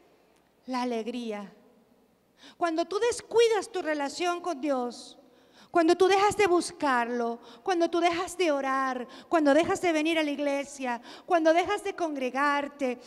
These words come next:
cuando abandonas la práctica de vida cristiana,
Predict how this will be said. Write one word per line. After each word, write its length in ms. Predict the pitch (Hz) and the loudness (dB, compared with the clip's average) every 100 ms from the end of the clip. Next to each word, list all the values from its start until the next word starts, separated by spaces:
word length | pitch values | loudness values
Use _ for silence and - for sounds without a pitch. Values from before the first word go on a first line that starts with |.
| - | -20
cuando 360 | - 349 311 330 | 0 0 2 2
abandonas 1400 | 320 320 311 302 302 285 370 453 466 440 415 320 - - | 4 4 2 2 -2 0 0 2 0 0 0 -2 -6 -6
la 180 | 302 | -4
práctica 840 | 269 - 330 403 440 - 381 - 311 | -4 -2 2 2 0 -4 -8 -4 -4
de 140 | 269 | -2
vida 260 | 269 330 311 | -4 -4 -4
cristiana, 640 | 320 294 - 277 269 240 | -6 -10 -4 -2 -2 -6